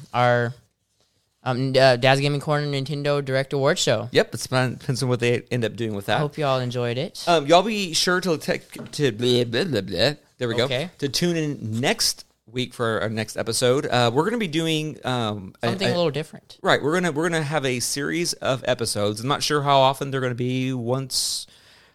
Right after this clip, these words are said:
Speaker 2: probably more like once every other month. Not really sure.
Speaker 1: Right.
Speaker 2: But they're, uh, it, they're basically gonna be in, Indie Corner episodes. The, so the whole episode will be centered around indie games. And the reason we're doing this is that,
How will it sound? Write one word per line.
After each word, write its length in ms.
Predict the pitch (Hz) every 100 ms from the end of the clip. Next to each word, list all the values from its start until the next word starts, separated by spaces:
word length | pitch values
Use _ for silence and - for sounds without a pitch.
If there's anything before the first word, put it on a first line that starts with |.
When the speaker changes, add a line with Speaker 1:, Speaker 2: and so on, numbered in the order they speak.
| _ _
Speaker 2:
probably 280 | 190 262
more 260 | 180 156 156
like 160 | 131 107
once 300 | 107 120 -
every 240 | 123 120
other 140 | 110 104
month. 400 | 110 151 156 135
Not 140 | 143
really 160 | 143 135
sure. 400 | - 147 151 151
Speaker 1:
Right. 280 | 113 113 113
Speaker 2:
But 160 | - 127
they're, 300 | 135 123 -
uh, 220 | 123 107 -
it, 240 | 113 -
they're 120 | 139 143
basically 340 | 139 151 151
gonna 180 | 139 117
be 320 | 127 117 - _
in, 300 | 135 143 123 - _
Indie 360 | 143 147 147 127
Corner 460 | - 139 123 110 -
episodes. 760 | 110 107 - 82 62 - - - -
The, 280 | 104 117 -
so 140 | 123
the 80 | 117
whole 500 | 135 202 190 185 - - -
episode 360 | 147 131 -
will 100 | 107
be 240 | 98 127 139
centered 400 | - 139 131 117
around 320 | 113 110 -
indie 240 | 120 113
games. 320 | 98 98 98
And 160 | 110 131
the 40 | 151
reason 220 | 202 185
we're 60 | 139
doing 280 | 139 135
this 220 | 107 104 113
is 140 | 98
that, 360 | 110 104 -